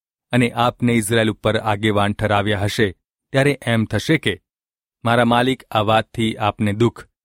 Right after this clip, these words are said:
કે ખેદ થવો ના જોઈએ. તમે વગર કારણે રક્તપાત કર્યો નથી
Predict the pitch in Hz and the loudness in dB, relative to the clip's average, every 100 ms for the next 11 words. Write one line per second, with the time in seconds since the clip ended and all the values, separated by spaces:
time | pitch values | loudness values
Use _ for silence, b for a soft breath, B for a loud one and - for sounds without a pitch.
0 | - 131 - 135 127 127 - 113 104 104 | -4 -2 -2 -2 0 0 -2 -2 0 0
1 | 104 101 107 101 - _ _ _ _ _ | -2 -2 -4 -4 -6 _ _ _ _ _
2 | - 123 123 120 123 104 - 110 110 113 | 0 2 2 0 0 -2 0 0 0 0
3 | 107 104 _ - 107 104 - 104 104 104 | -2 -6 _ 0 0 0 -4 -2 -2 -2
4 | - 104 | -4 -8